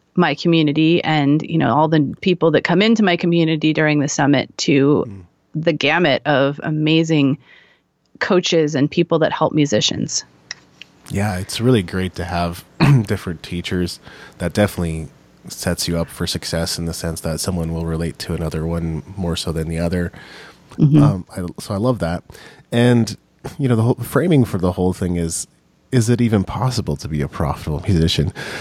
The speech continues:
Speaker 2: Which
Speaker 1: Hmm.
Speaker 2: I, which I kinda like, but I'm, I'm wondering if that's, like, a comment that you've had from, from others, f-, f-, or if it's just kind of a general branding statement.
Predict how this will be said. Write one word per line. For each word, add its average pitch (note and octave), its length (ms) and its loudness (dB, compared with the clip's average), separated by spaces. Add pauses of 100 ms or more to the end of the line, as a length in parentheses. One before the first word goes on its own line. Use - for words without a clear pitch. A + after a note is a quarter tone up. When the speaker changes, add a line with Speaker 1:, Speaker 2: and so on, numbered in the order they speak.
(160)
Speaker 2:
Which C#3+ 140 2
Speaker 1:
Hmm. D#3 80 6
Speaker 2:
I, F#2+ 60 0
which - 220 -4
I G2+ 60 4
kinda F#2+ 300 0
like, F#2 320 -2 (340)
but G2+ 220 -2
I'm, G2+ 120 -4
I'm G#2+ 160 0
wondering A2 360 2
if F#2+ 120 -2
that's, - 240 -6
like, E2+ 140 -4
a - 60 -6
comment E2+ 400 -2
that - 100 -6
you've F2 220 -2
had F2+ 280 2
from, F2 280 0
from F2+ 340 0
others, F2+ 640 2
f-, - 260 -10
f-, G2 240 0
or E2 320 2
if - 160 -4
it's - 160 -2
just - 240 -4
kind D#2+ 200 -2
of D2+ 120 -2
a E2+ 220 -2 (160)
general E2 480 2 (160)
branding D#2+ 540 0
statement. E2+ 440 -6